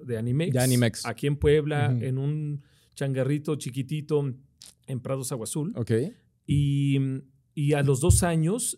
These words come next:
Speaker 1: ya estaba platicando con Bruno Bichir y
Speaker 2: Ujú,
Speaker 1: Emanuel
Speaker 2: ujú,
Speaker 1: de hacer
Speaker 2: ujú.
Speaker 1: esta película. Y de, mi director de animación era Mike Uncle, que había estado
Speaker 2: Ok.
Speaker 1: en Tarzán, en Hércules de Disney y todo. Y,
Speaker 2: Wow.
Speaker 1: y ya dos años después de haber hecho apenas la empresa de
Speaker 2: Ujú.
Speaker 1: Animex, ya estábamos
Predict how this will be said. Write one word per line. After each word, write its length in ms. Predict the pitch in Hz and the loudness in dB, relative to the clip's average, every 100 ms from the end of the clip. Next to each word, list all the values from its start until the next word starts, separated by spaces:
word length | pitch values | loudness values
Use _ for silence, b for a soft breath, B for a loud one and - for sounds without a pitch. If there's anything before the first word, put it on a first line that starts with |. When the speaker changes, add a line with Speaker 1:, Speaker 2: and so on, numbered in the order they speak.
| - | -8
Speaker 1:
ya 200 | 135 147 | -2 -2
estaba 580 | 143 147 143 143 139 135 | -2 -4 -2 -2 -4 -4
platicando 440 | 120 - 147 139 | -8 -6 -4 -4
con 160 | 135 123 | -4 0
Bruno 260 | 131 151 | 2 2
Bichir 420 | 143 135 143 143 - | 0 -4 -4 -4 -6
y 140 | 131 120 | -4 0
Speaker 2:
Ujú, 40 | |
Speaker 1:
Emanuel 500 | 117 131 131 202 - | 2 2 2 -2 -6
Speaker 2:
ujú, 240 | 135 123 143 | -4 -2 0
Speaker 1:
de 80 | 175 | 0
hacer 160 | 139 | 2
Speaker 2:
ujú. 40 | 135 | 0
Speaker 1:
esta 200 | - 127 | -2 -4
película. 580 | 127 131 127 127 139 - | -4 -4 -4 -6 -6 -4
Y 100 | 165 | -4
de, 420 | 147 143 143 147 - - | -2 -2 -2 -8 -16 -10
mi 260 | 156 139 131 | -2 -2 0
director 420 | 131 127 151 147 | -2 0 0 0
de 80 | 151 | 0
animación 380 | 143 120 151 | -2 -2 -2
era 140 | 139 123 | -2 -2
Mike 300 | 123 131 135 | 2 2 2
Uncle, 340 | 156 147 123 | -4 -2 -6
que 60 | - | -4
había 120 | 117 | -6
estado 340 | 120 - 120 120 | -6 -6 -4 -4
Speaker 2:
Ok. 80 | - B 101 151 | -8 B -14 -10
Speaker 1:
en 180 | 123 120 | -8 -6
Tarzán, 520 | 113 - 127 110 117 | -8 -8 -8 -8 -8
en 100 | 113 | -8
Hércules 480 | 113 110 - 120 104 | -8 -10 -8 -8 -8
de 80 | 110 | -8
Disney 540 | 120 147 135 143 127 | -4 -4 -4 -4 -6
y 60 | 113 | -4
todo. 340 | 127 127 233 - b b b - | -6 -6 -10 -16 b b b -10
Y, 240 | 156 127 127 | -4 -2 -2
Speaker 2:
Wow. 100 | 139 | -2
Speaker 1:
y 120 | 131 | -2
ya 280 | 143 147 151 | -2 -2 -4
dos 300 | 156 160 170 | -2 0 4
años 180 | 165 143 | 6 6
después 260 | 117 156 | 2 -2
de 40 | 139 | 0
haber 160 | 143 | 2
hecho 180 | 156 147 | 0 -2
apenas 400 | 127 - 185 196 | -6 -4 -6 -4
la 60 | 131 | -6
empresa 380 | 110 127 123 120 | -6 -6 -6 -4
de 60 | |
Speaker 2:
Ujú. 80 | 113 | -2
Speaker 1:
Animex, 360 | 120 131 160 - | 0 0 -2 -8
ya 160 | 131 135 | -4 -4
estábamos 680 | 139 131 131 135 131 - | -4 -4 -4 -4 -4 -6